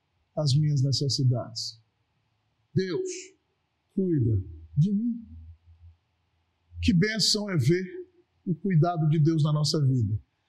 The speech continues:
Aqueles quinhentos dólares, nós éramos só dois, nos ajudaram, amados irmãos,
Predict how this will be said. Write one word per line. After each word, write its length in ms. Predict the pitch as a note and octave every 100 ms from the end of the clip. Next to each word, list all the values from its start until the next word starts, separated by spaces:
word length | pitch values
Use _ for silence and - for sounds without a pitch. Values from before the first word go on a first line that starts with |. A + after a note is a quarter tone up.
| - -
Aqueles 420 | D#3 D#3+ G3 G3 -
quinhentos 460 | G3 G3 F#3 F3
dólares, 600 | E3+ G#3 A3 G#3+ - - - - _ _ -
nós 220 | F3 D#3+
éramos 380 | F3 E3+ E3+ D#3+
só 120 | G3
dois, 680 | E3 F3 G#3+ G#3 - - - _ - - _ _ -
nos 180 | E3 E3
ajudaram, 680 | F3+ E3 E3 F#3+ G#3 G3 D#3+
amados 400 | D#3+ F3 D#3 D3+
irmãos, 800 | D3+ D#3 F3 G3 - - -